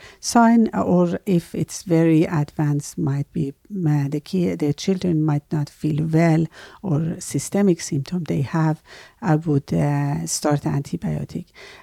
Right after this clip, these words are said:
Um, mentioning warmness, because it's an area that is highly vascular, they, they may have already high temperature without having,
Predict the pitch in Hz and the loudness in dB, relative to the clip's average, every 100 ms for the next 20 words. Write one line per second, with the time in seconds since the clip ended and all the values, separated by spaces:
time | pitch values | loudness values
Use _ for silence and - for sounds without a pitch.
0 | _ 214 185 180 180 185 196 262 220 240 | _ 0 2 4 2 0 -2 -2 0 2
1 | 240 - 247 214 190 175 175 185 185 175 | 2 2 2 4 2 4 6 6 6 4
2 | 165 - - 156 214 214 226 - 165 - | 2 0 -4 0 2 2 0 2 2 2
3 | 175 170 160 156 160 151 156 - 180 170 | 4 4 4 2 0 0 -4 0 4 4
4 | 165 151 170 156 - - 151 143 175 180 | 4 2 2 0 -2 -2 0 0 -2 2
5 | 156 160 - 170 165 156 165 170 175 151 | 4 4 0 -2 -2 4 4 4 0 -2
6 | 156 151 151 151 160 151 - - - - | 2 2 4 2 2 0 -4 -16 -20 -2
7 | 160 151 - 143 - 156 - 147 147 165 | 0 2 2 0 2 -2 0 0 2 4
8 | 165 185 - 151 147 143 143 | 4 4 0 -2 0 0 -2